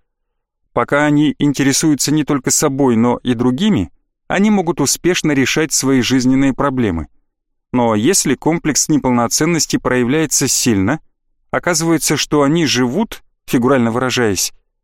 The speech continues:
во вражеской стране, заботясь лишь о своих личных интересах,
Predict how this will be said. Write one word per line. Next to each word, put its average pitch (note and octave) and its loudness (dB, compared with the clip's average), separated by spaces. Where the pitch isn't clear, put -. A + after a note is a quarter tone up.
во B2+ 0
вражеской C3 0
стране, F#3+ 0
заботясь D#3+ 0
лишь D#3 0
о C#3+ 0
своих D3+ 0
личных C#3+ 0
интересах, C#3+ -2